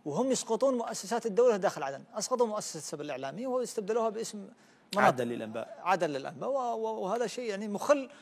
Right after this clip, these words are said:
Speaker 1: و-، وخرق لل-، لاتفاق الرياض. عيدروس الزبيدي يلتقي ويعين شلال علي شاي قا-، قائد لمكافحة الإرهاب في ظل وجود الوفد ال-، ال-، الانتقالي في الرياض. هذا، هذا شيء يعني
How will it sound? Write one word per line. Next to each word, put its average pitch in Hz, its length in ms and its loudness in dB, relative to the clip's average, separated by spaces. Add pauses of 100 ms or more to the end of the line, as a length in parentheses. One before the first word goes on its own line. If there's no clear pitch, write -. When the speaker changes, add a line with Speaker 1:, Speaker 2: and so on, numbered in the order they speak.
(300)
Speaker 1:
و-، 185 120 0
وخرق 196 500 4
لل-، 160 300 -4 (180)
لاتفاق 156 320 -2
الرياض. 135 240 -4 (800)
عيدروس 226 280 2
الزبيدي 151 460 -4
يلتقي 165 300 -4
ويعين 185 520 0
شلال 170 340 0
علي 160 140 -2
شاي 160 220 0
قا-، 160 120 -2
قائد 156 400 0
لمكافحة 143 460 -10
الإرهاب 165 340 -10 (880)
في 208 80 -4
ظل 254 160 -6
وجود 190 200 -2
الوفد 180 240 -8
ال-، 185 140 -12
ال-، 180 220 -14
الانتقالي 185 600 -8
في - 80 -10
الرياض. 269 300 -4
هذا، 180 320 -6
هذا 196 200 -8
شيء 226 180 -8
يعني 208 300 -6